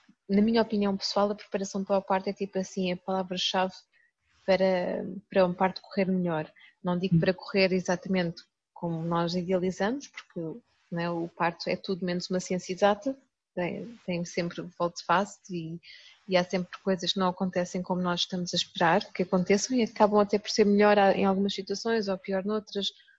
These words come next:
Speaker 1: ou vão lá dar na mesma, mas o que é um facto é que a informação é realmente importante e as pessoas anteverem também questões que possam surgir, ah, seja em relação à amamentação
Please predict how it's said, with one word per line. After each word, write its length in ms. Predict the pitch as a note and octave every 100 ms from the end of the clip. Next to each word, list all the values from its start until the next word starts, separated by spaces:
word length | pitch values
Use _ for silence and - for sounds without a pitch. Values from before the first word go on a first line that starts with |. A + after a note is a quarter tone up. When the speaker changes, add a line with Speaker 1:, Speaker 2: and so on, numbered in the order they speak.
| _
Speaker 1:
ou 100 | -
vão 140 | F3+ G3+
lá 120 | G3
dar 160 | G3 F#3
na 100 | F#3+
mesma, 520 | G#3+ G#3+ - G#3+ G#3+ - - _ _ _ _
mas 300 | F#3 G3+ G3
o 60 | G3
que 180 | - A3
é 60 |
um 100 | G#3+
facto 400 | G#3 - G#3+ -
é 40 | A3
que 80 | - _ _ _ _ _ _ -
a 60 | A3
informação 640 | A3+ G#3+ A3 G3+ G3 -
é 80 | G3+
realmente 400 | G3 F#3 F#3 F#3
importante 500 | F3 - E3+ D#3 E3+ - - - - -
e 140 | G3+
as 100 | A3
pessoas 300 | - A3 G#3
anteverem 640 | G#3 G#3 F#3+ F#3+ A3+ A3+
também 300 | A3 A3 G#3+
questões 340 | G#3+ - G#3 F#3+
que 80 | _
possam 300 | F3 F3 F#3
surgir, 500 | - G3+ F#3+ A3 C4+ - _ - _ -
ah, 200 | F3+ E3+
seja 260 | E3 E3 D#3+
em 40 |
relação 280 | E3+ F3+ E3+
à 20 |
amamentação 840 | F3 F3+ G3+ B3+ - G3 F#3+ F#3 F3